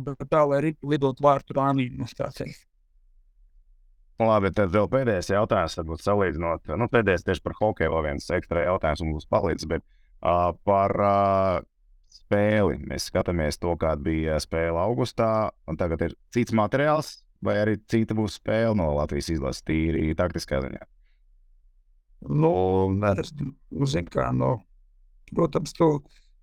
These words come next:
Speaker 1: tu neesi komponists vai tu neesi rakstnieks, un noteikumi mainās. Kaut ko skaties, tev varbūt vieglāk pamanīt, bet tajā pat laikā domāju, ka arī katram trenerim ir savs stils un, uh, kaut kādas krāsas pārmaiņas. Es, uh, es domāju, ka neredzēsim, mēs spēlēsim, uh,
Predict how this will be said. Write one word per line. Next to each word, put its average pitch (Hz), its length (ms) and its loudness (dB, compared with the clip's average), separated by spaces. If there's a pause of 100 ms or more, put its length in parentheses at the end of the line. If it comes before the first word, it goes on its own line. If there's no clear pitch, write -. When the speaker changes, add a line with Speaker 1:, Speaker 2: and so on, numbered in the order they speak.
(100)
Speaker 1:
tu 156 120 2
neesi 165 380 0
komponists 156 540 0
vai 156 120 -2
tu 147 80 -2
neesi 151 320 -4
rakstnieks, 151 540 -2
un 139 100 0
noteikumi 151 540 2
mainās. 160 340 -8
Kaut 143 160 -4
ko - 120 -10
skaties, - 420 -4
tev 143 140 0
varbūt 143 280 -6
vieglāk - 400 0
pamanīt, - 460 -2
bet - 160 -16
tajā 78 180 2
pat - 220 -8
laikā 151 340 0
domāju, 143 320 0
ka 143 80 0
arī 139 140 -2
katram 143 340 -4
trenerim 160 460 -2
ir - 60 -8
savs 131 320 -2
stils 151 360 -2
un, 139 260 -4 (120)
uh, 135 380 0 (180)
kaut 139 180 -2
kādas - 300 -4
krāsas - 420 -2
pārmaiņas. 147 580 -2 (120)
Es, - 200 -10 (140)
uh, 139 220 -2 (580)
es 139 80 -4
domāju, 143 240 2
ka 156 140 2
neredzēsim, 139 400 -4
mēs 135 160 -4
spēlēsim, - 640 -4
uh, 71 640 -8